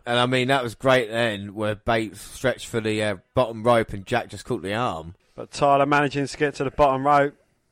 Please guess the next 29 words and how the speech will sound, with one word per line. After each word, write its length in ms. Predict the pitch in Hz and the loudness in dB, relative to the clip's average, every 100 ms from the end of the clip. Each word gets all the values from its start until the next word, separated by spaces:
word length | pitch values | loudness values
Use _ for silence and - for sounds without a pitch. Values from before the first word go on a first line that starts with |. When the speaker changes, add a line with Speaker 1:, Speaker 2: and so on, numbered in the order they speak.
| _ _ _ _ - | _ _ _ _ -2
Speaker 2:
Jack's 260 | 147 131 | 0 0
gonna 160 | - 139 | -2 -2
use 200 | 139 135 | -2 0
all 200 | 156 147 | 0 0
of 60 | 127 | 0
the 100 | 123 | -4
five 400 | - 143 139 - | 4 6 6 4
count 280 | 143 131 | 2 2
he 80 | 135 | -2
can 460 | - 139 135 127 120 _ | 0 2 2 0 -6 _
before 340 | 127 - 135 131 | -14 -4 0 2
he 60 | |
has 140 | 131 - | 0 -4
to 100 | 117 | -2
break 320 | 120 131 - | -2 -2 -4
it. 160 | 110 - _ _ _ _ _ - | -8 -10 _ _ _ _ _ -12
Speaker 1:
And 120 | 95 123 | -2 2
that's 200 | 180 214 | 2 2
another 280 | 185 208 220 | 2 2 2
thing 160 | 214 | 2
about 200 | 190 170 | 2 2
Gallagher 320 | 185 202 180 117 | 4 2 2 0
that, 240 | 120 - | 0 -2
you 140 | 139 135 | -4 -2
know, 100 | 117 | -2
beyond 320 | 147 143 131 | 0 -2 -2
his 120 | 127 | -4
years, 220 | 147 135 | 0 0
just 200 | 123 139 | -2 -10